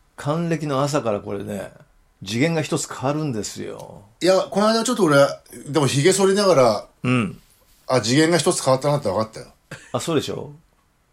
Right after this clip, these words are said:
Speaker 2: もう確実にね、
Speaker 1: うん。
Speaker 2: 路線がおじいちゃんだったね。
Speaker 1: そうなんですよ。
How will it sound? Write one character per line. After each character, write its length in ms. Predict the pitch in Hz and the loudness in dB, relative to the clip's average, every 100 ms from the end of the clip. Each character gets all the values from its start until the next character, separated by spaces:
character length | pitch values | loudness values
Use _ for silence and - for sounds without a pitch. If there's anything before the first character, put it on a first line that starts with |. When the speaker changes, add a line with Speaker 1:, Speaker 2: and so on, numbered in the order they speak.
| _ | _
Speaker 2:
も 300 | 120 131 117 | -4 0 0
う 40 | 95 | 0
確 180 | 131 175 | -4 -2
実 240 | 190 190 | 0 0
に 160 | 190 190 | 2 4
ね、 380 | 175 123 104 110 | 6 4 2 -4
Speaker 1:
う 200 | - 123 | -8 -2
ん。 20 | 117 | 0
Speaker 2:
路 120 | 131 | 4
線 200 | 185 185 | 4 4
が 100 | 165 | 4
お 120 | 135 | 4
じ 140 | 151 | 2
い 40 | 196 | 2
ち 100 | 139 | 0
ゃ 40 | |
ん 20 | |
だ 60 | 98 | 0
っ 60 | 90 | -6
た 120 | 82 | -8
ね。 200 | 135 143 | -10 -12
Speaker 1:
そ 420 | - 135 139 139 | -4 0 2 2
う 20 | 123 | 0
な 140 | 107 | -2
ん 180 | 95 95 | -6 -10
で 120 | - | -12
す 160 | - 92 | -12 -12
よ。 340 | 101 - 123 | -12 -14 -18